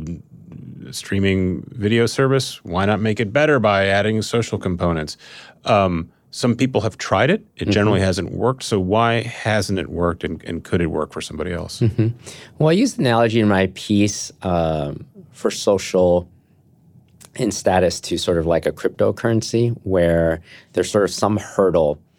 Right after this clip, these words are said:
Speaker 2: you have to, um, go over to
Speaker 1: Some
Speaker 2: get
Speaker 1: proof of
Speaker 2: your
Speaker 1: work,
Speaker 2: yeah,
Speaker 1: right?
Speaker 2: proof of work. Some proof of work for you to earn the, uh, social capital on the network. So, for example, for Instagram, the proof of work is take a really interesting photo that people will like.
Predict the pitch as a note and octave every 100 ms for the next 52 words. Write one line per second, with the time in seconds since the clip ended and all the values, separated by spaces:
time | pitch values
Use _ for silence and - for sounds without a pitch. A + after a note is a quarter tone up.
0 | _ _ - E2+ E2 F2 D2+ - D2+ D2+
1 | C#2+ - B2 - F2+ E2+ - - - _
2 | - - _ _ G#2 G#2 G2 F#2 E2 D2+
3 | - G2+ D#2+ - A#2+ G#2+ F#2+ F2 C2 G2
4 | F#2 A#2 C#3+ C3 G#2 E2 - - G#2+ -
5 | D#3+ D3 C#3+ C3 G2+ F#2+ - - F2+ F2
6 | E2+ F2+ E2 E2 D#2 D2+ D2 - - -
7 | - _ - E2+ C#2+ - F#2+ F#2+ - D#2+
8 | D#2+ C#2+ C#2+ C#2+ C2+ C2+ B1+ - E2 -
9 | F2 D2+ D#2+ D#2+ - D2+ E2+ - E2+ D#2+
10 | D2+ C#2+ C#2+ E2+ D#2+ D2+ C#2+ C#2+ D2+ -
11 | C2+ C2+ B1+ - - _ _ _ - D2+
12 | E2+ D2 D#2 D2 D2+ D#2+ - D#2 - D2
13 | B1+ C2 C2 - - D#2 D#2+ D2 C#2 F2+
14 | - - -